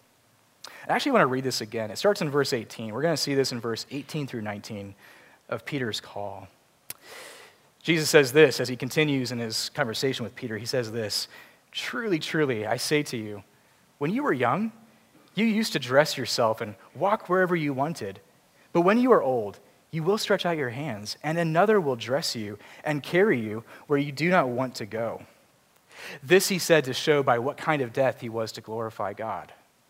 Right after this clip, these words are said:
Now, after he had said this to him, then he said, "Follow me." See, we as Christians are called to dine with Christ. We're called to have that table fellowship with him. And one of the curious mysteries, though, of the faith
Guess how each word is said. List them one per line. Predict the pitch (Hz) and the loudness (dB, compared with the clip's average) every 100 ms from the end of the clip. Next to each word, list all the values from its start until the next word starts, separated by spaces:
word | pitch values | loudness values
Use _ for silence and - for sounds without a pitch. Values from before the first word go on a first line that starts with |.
| _ _ _ _ _ _ - - | _ _ _ _ _ _ -12 6
Now, | 165 | 6
after | 160 151 | 8 4
he | 147 | 2
had | 127 | 0
said | - 160 | 2 2
this | 139 - | 2 -4
to | - 117 | -6 -6
him, | 110 101 - _ _ _ | -6 -10 -16 _ _ _
then | 139 131 147 | -6 -2 -2
he | 135 | -4
said, | 113 120 104 101 - - _ _ _ | -4 -4 -4 -6 -14 -20 _ _ _
"Follow | - 123 107 | -6 -4 -4
me." | 104 107 - - _ _ _ _ _ _ _ _ _ _ _ _ - - | -10 -16 -18 -20 _ _ _ _ _ _ _ _ _ _ _ _ -18 -10
See, | - 190 | 0 4
we | 196 | 6
as | 170 | 6
Christians | - 180 160 | 4 2 2
are | 135 | 0
called | - 143 143 | 2 -2 -2
to | 123 | -4
dine | 117 117 123 123 113 | -4 -2 -2 -4 -8
with | 104 | -12
Christ. | - - - - - - _ - _ | -12 -12 -12 -12 -14 -16 _ -20 _
We're | 156 | -8
called | - 143 165 | -6 -4 -2
to | |
have | 156 160 | -2 0
that | 143 120 | 0 -2
table | - 143 143 143 | -6 -10 -6 -6
fellowship | 113 120 113 107 110 - | -4 -4 -2 -4 -8 -12
with | - | -14
him. | 117 104 107 110 - - - 160 | -14 -14 -14 -18 -20 -20 -20 -2
And | 160 160 - | 0 0 -4
one | - 220 | -6 -4
of | 277 | 0
the | 240 | 0
curious | - - 156 165 139 | -2 -2 2 2 2
mysteries, | 120 117 - 151 131 | -2 -4 -4 -6 -2
though, | 135 | -2
of | 131 | -2
the | 110 | -4
faith | - 110 165 - | -6 -6 -6 -8